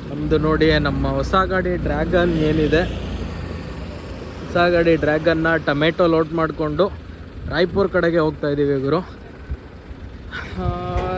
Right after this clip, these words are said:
ಸ್ವಲ್ಪ ಚಾರ್ಜರ್ ಪ್ರಾಬ್ಲಮ್ ಆಗಿಬಿಟ್ಟು ಗಾಡಿಯಲ್ಲಿ ಚಾರ್ಜಿಂಗೇ ಹಾಕ್ಕೊಂಡಿರ್ಲಿಲ್ಲ. So ಅದಕ್ಕೋಸ್ಕರ ವಿಡಿಯೋ ಮಾಡೋಕ್ಕೂ ಆಗಲಿಲ್ಲ. ಲೋಡಿಂಗ್ ಬಂದು ಚಿಂತಾಮಣಿ, ನಮ್ಮ ಚಿಕ್ಕಬಳ್ಳಾಪುರದಿಂದ ಒಂದು ಫಾರ್ಟಿ ಕಿಲೋಮೀಟರ್ಸ್ ನಿಯರ್ ಚಿಂತಾಮಣಿಯಲ್ಲಿ ಲೋಡ್ ಆಯ್ತು. ಲೋಡ್ ಮಾಡಿಕೊಂಡು ಇವಾಗ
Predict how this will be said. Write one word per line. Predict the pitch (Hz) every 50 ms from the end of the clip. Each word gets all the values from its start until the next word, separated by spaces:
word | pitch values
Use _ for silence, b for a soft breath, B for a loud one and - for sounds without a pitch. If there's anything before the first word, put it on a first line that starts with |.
| 185 180 -
ಸ್ವಲ್ಪ | 185 175 165 - - 175 170 170 170 156 - -
ಚಾರ್ಜರ್ | - 160 170 180 180 202 190 180 180
ಪ್ರಾಬ್ಲಮ್ | - 165 160 165 170 185 175 175 170
ಆಗಿಬಿಟ್ಟು | 170 165 160 170 170 160 180 170 -
ಗಾಡಿಯಲ್ಲಿ | 151 147 151 175 170 156 156 165 156
ಚಾರ್ಜಿಂಗೇ | - 156 143 147 147 - 160 156 156 160
ಹಾಕ್ಕೊಂಡಿರ್ಲಿಲ್ಲ. | 147 143 - - 143 135 131 135 135 135 135 139 151 160 151 147
So | 151
ಅದಕ್ಕೋಸ್ಕರ | 139 139 - - - - - - - - 147 143 139 127
ವಿಡಿಯೋ | 131 147 170 180 175 170
ಮಾಡೋಕ್ಕೂ | 165 156 151 151 156 151 139 - 156
ಆಗಲಿಲ್ಲ. | 156 143 135 131 135 135 131 139 160 190 196 - - - - - - - - - - - - - - - -
ಲೋಡಿಂಗ್ | 156 170 180 190 185 180 180
ಬಂದು | 180 170 175 180 180
ಚಿಂತಾಮಣಿ, | 175 - - 170 170 - 180 175 175 175 165 165 156 147
ನಮ್ಮ | 143 143 143 143 139
ಚಿಕ್ಕಬಳ್ಳಾಪುರದಿಂದ | - - - - 165 165 165 156 147 - 160 151 160
ಒಂದು | 175 180 170 160 151
ಫಾರ್ಟಿ | - 160 147 143 151 156
ಕಿಲೋಮೀಟರ್ಸ್ | - 160 156 156 151 156 156 151 143 - 151 139 135 - - - 143 143
ನಿಯರ್ | 143 143 147 143 143 160 165 160 -
ಚಿಂತಾಮಣಿಯಲ್ಲಿ | - 156 151 180 165 165 160 156 151 147 151 170 165
ಲೋಡ್ | 151 147 143 139
ಆಯ್ತು. | 139 135 131 - 175 214 - - - - - - - - - - - - - - - 180
ಲೋಡ್ | 190 190 190
ಮಾಡಿಕೊಂಡು | 196 190 185 180 - 180 180 180 180 190 190 190
ಇವಾಗ | 180 175 175 170 170